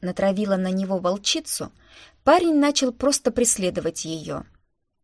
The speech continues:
Но это естественно. Он первый парень в лесу, а какая-то соплюшка отказывает, да ещё так унизительно, не бывать этому. Таяна подумала,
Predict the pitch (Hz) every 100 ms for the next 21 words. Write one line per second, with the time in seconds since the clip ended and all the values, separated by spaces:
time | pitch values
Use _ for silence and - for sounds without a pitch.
0 | _ 220 285 311 220 240 - 190 180 -
1 | - 208 196 - - 165 87 - _ _
2 | _ 233 226 208 214 202 190 185 185 180
3 | 175 180 180 180 - 302 339 381 _ _
4 | - 220 262 262 262 226 208 - 196 -
5 | 311 381 - 269 247 - 185 175 180 147
6 | 156 156 - _ - 180 226 220 233 233
7 | 214 208 202 202 285 - 214 170 160 -
8 | _ _ - 208 208 254 214 190 190 190
9 | 190 185 196 - _ _ _ _ _ _
10 | _ _ _ _ _ _ _ 220 247 339
11 | 381 285 202 190 247 311 208 151 131